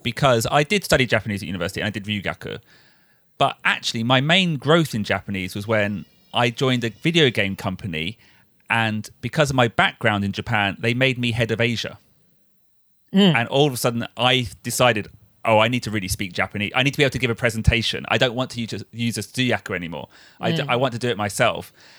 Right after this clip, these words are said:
Speaker 1: And I put myself under pressure to really study hard just to learn. So, if you've got the motivation or the, what would you call it? The external pressure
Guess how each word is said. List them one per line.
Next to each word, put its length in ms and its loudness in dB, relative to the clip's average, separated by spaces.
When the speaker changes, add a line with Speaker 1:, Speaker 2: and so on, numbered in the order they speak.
Speaker 1:
And 140 4
I 20 -2
put 220 0
myself 340 2
under 240 -2
pressure 300 0
to 120 -2
really 360 0
study 320 -2
hard 380 -2
just 200 -10
to 80 -8
learn. 360 -4
So, 540 -2
if 120 -8
you've 100 -4
got 160 2
the 60 0
motivation 640 2
or 260 6
the, 320 4
what 120 -6
would 120 -6
you 80 -8
call 220 0
it? 120 -6
The 280 -4
external 880 2
pressure 600 -2